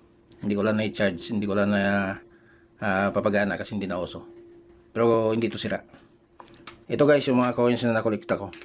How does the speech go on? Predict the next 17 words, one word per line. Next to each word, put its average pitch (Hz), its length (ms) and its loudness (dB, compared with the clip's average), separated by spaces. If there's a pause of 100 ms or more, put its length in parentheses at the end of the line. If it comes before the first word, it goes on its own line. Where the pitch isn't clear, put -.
(100)
Kagaya 104 320 4
nitong, 101 320 2 (480)
ah, 101 560 2
five 107 240 -2
piso 107 240 0
na 98 80 2
to. 113 320 -2 (160)
Ayan 98 160 -2
o. 101 80 -8 (800)
Ayan, 104 240 0
nineteen 95 160 -4
seventy-five. 104 480 -2
Marcos. 101 640 -2 (480)
Ito, 120 400 0 (800)
si 113 160 -2 (880)
Julius 113 320 2
Caesar. 117 320 -2